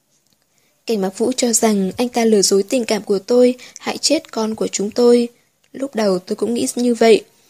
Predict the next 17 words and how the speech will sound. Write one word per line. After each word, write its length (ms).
nhưng 220
sau 200
đó 240
tôi 160
có 120
hỏi 180
bác 220
sĩ, 360
bọn 140
họ 240
đều 180
cho 140
tôi 200
biết, 260
kiến 200
nghị 200
của 120